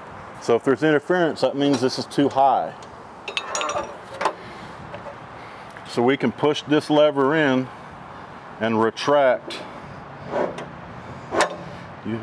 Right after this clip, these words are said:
go down a notch or two, then set it back down. Of course, do both sides.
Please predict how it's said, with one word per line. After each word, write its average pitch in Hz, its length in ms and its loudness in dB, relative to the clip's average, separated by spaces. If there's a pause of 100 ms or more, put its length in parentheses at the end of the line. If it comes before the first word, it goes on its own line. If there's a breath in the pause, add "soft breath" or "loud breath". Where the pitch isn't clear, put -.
(160)
go 117 140 6
down 127 240 4
a 117 60 2
notch 123 360 4
or 110 80 2
two, 110 400 4 (260)
then 113 200 2
set 120 240 2
it 95 100 -6
back 110 260 2
down. 107 280 2
Of - 200 -10
course, 107 260 2
do 110 100 2
both 104 240 4
sides. 95 540 4